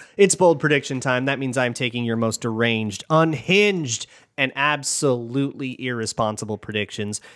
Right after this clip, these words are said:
and, uh, putting them down. And I get punished if you guys are right. You haven't been right yet. And the point is that you should not try to be right. You should try to be bold. Uh, this <laughs> is very fun. I usually take,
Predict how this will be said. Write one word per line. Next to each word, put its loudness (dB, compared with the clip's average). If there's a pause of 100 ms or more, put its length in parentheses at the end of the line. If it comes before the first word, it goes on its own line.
(160)
and, 0
uh, 0
putting 2
them -2
down. 4 (100)
And -2
I 0
get -2
punished -4
if -10
you -6
guys 2
are -4
right. 0
You -4
haven't -4
been -6
right -4
yet. -4
And -8
the -10
point 2
is -8
that -2
you -10
should -14
not -2 (220)
try -4
to -14
be -10
right. -8
You -14
should -18
try 2 (340)
to -2
be -4
bold. 2 (300)
Uh, 4
this 4
<laughs> -20
is 0
very 2
fun. 0
I -2
usually -2
take, -2